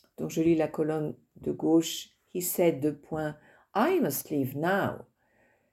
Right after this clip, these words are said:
Et he said, colonne de droite, that he had to leave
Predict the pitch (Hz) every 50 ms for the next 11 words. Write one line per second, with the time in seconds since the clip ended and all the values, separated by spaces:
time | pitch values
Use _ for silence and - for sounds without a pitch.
0 | _ _ _ _ - 147 147 135 139 139 - - - 285 320 - - - - 170
1 | 113 120 127 151 208 - - - _ - 151 143 147 143 139 139 135 139 135 139
2 | 135 135 165 - - - _ _ _ _ _ _ _ _ _ _ _ _ _ -
3 | 180 190 170 175 175 - - - 208 202 170 196 185 180 175 - - - - _
4 | - - - 175 170 165 156 156 156 -